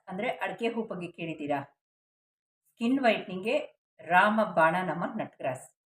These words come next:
ಅಡಿಕೆ ಹೂ. ಆವಾರ ಹೂ ಅದ್ರ ಜೊತೆ ಸೇರಿದ್ರೆ ಅಂತೂ ಜಾದು, ಡಬಲ್ ಧಮಾಕ ಅಂತ ಹೇಳ್ತೀವಿ. ಆ ನಿಟ್ಟಿನಲ್ಲಿ ಇವತ್ತು ಸ್ಕಿನ್ ವೈಟ್ನಿಂಗ್ ಒಂದು ಫೇಶಿಯಲ್ ತಂದಿದ್ದೀನಿ.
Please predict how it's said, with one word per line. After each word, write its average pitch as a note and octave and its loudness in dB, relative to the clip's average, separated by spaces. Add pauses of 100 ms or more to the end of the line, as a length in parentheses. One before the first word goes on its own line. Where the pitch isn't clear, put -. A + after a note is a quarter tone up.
(180)
ಅಡಿಕೆ F3+ -8
ಹೂ. D#3 -10 (580)
ಆವಾರ G#3 6 (160)
ಹೂ A#3 0
ಅದ್ರ G3 0
ಜೊತೆ F3 -6
ಸೇರಿದ್ರೆ F3+ -6
ಅಂತೂ A#3 -12
ಜಾದು, E3 2
ಡಬಲ್ F#3 0
ಧಮಾಕ E3 0
ಅಂತ C#3+ -4
ಹೇಳ್ತೀವಿ. C#3+ -10 (400)
ಆ B3+ 4
ನಿಟ್ಟಿನಲ್ಲಿ A3+ -2
ಇವತ್ತು F#3 -8
ಸ್ಕಿನ್ E4+ -8
ವೈಟ್ನಿಂಗ್ E3+ -2
ಒಂದು D3 -4 (300)
ಫೇಶಿಯಲ್ F3+ -8
ತಂದಿದ್ದೀನಿ. C#3+ -10